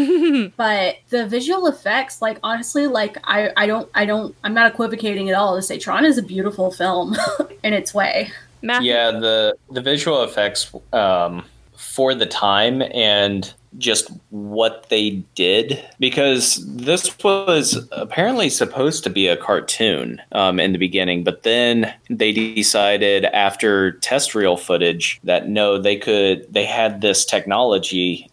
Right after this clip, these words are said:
Speaker 3: They didn't use green screen or blue screen. They used a black screen.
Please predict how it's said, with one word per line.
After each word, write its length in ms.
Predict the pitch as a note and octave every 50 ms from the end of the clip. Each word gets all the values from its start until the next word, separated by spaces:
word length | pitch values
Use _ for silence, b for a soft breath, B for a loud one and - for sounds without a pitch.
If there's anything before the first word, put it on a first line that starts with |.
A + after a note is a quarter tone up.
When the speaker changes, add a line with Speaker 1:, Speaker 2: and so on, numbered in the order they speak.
| _
Speaker 3:
They 140 | - - G#2+
didn't 300 | A2 B2+ C#3 D3+ D3 B2
use 200 | C3 C#3 A#2+ -
green 360 | - - - A2+ A2+ A#2 C3
screen 320 | B2+ - - D3 C#3 C#3 C3+
or 80 | A2+
blue 320 | G2 F#2 - F#2+ A2+ C3 C3+
screen. 280 | - - - F#2+ F#2
They 60 | F2 F2+
used 260 | F#2 G2+ A#2+ A#2+ -
a 40 | -
black 460 | - - - C2+ D#2+ G#2 B2+ C3 -
screen. 520 | - - - - - A#1+ B1 G1+ G1+ -